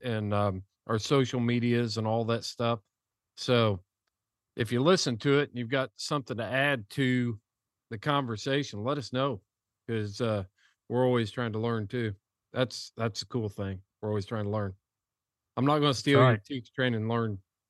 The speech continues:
Speaker 2: <laughs>
Speaker 1: That's a good one, though. That's a good one. All right, guys. Thanks for tuning into this episode of the Houndsman X P podcast.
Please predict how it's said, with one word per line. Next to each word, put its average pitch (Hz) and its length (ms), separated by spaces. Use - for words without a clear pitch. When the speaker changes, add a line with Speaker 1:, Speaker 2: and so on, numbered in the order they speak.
Speaker 2:
<laughs> - 0
Speaker 1:
That's 139 180
a 127 60
good 123 240
one, 107 160
though. 101 240
That's 117 180
a 117 40
good 107 160
one. 92 160
All 147 80
right, 190 160
guys. 180 340
Thanks 196 220
for 180 120
tuning 190 360
into 185 180
this 180 240
episode 185 320
of 175 60
the 165 60
Houndsman 170 400
X 165 140
P 180 160
podcast. 170 760